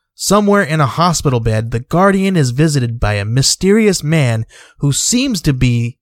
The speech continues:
recruiting him for something big. And along with Superman and his friends, we're left to wonder who is behind Leviathan if it's not Talia al Ghul. So, Sean,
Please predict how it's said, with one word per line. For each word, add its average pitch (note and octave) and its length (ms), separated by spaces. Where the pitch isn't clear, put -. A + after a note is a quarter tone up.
recruiting C3+ 600
him A2+ 220
for A2+ 140
something A2 520
big. G2 400
And A#2+ 120
along B2+ 380
with B2 140
Superman D3+ 640
and C#3+ 100
his C3+ 160
friends, D3 460
we're B2 160
left C#3+ 320
to D3+ 100
wonder C#3 480
who A3 400
is F3 400
behind C#3 640
Leviathan B2+ 760
if G#2+ 120
it's - 240
not E3 360
Talia D3 440
al A#2+ 340
Ghul. G#2 320
So, B2+ 200
Sean, E3 440